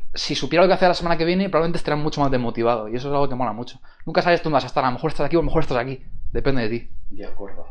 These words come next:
Speaker 2: de acuerdo, porque eso varía bastante de lo que
Speaker 1: Sí.
Speaker 2: sería mi, mi trabajo en la universidad, ¿no? Que yo me levanto,
Speaker 1: Por
Speaker 2: sé a qué hora
Speaker 1: ejemplo.
Speaker 2: tengo que dar clase,
Speaker 1: Por
Speaker 2: a qué hora
Speaker 1: ejemplo.
Speaker 2: empieza, a qué hora termina
Speaker 1: Exacto.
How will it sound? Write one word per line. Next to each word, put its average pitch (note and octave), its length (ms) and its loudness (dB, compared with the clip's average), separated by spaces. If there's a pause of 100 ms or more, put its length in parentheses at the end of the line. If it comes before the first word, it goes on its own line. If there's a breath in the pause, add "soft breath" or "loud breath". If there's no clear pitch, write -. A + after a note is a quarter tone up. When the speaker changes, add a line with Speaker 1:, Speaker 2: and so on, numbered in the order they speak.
Speaker 2:
de - 80 -4
acuerdo, - 300 -8
porque - 180 -8
eso A2+ 240 -12
varía G2+ 340 -4
bastante A#2 480 -4
de G#2 80 -4
lo F#2+ 120 -8
que - 80 -14
Speaker 1:
Sí. - 200 2
Speaker 2:
sería - 140 10
mi, - 160 8
mi A2+ 140 8
trabajo G2+ 280 2
en B2 60 0
la G#2+ 80 0
universidad, G2 500 -4
¿no? A2+ 140 -6
Que A2 80 -4
yo A2+ 100 0
me B2 100 2
levanto, A2+ 240 -2
Speaker 1:
Por A2+ 80 -4
Speaker 2:
sé B2+ 100 0
a - 20 2
qué - 80 2
hora C#3+ 80 2
Speaker 1:
ejemplo. A#2+ 120 2
Speaker 2:
tengo A#2+ 120 0
que A2 100 0
dar G2+ 200 0
clase, C3+ 340 0
Speaker 1:
Por C3+ 80 2
Speaker 2:
a - 20 2
qué C3+ 60 0
hora - 80 2
Speaker 1:
ejemplo. A#2+ 120 0
Speaker 2:
empieza, D3 280 -2
a C#3 80 0
qué B2+ 60 -2
hora B2 140 0
termina B2+ 200 -4
Speaker 1:
Exacto. C#3 320 0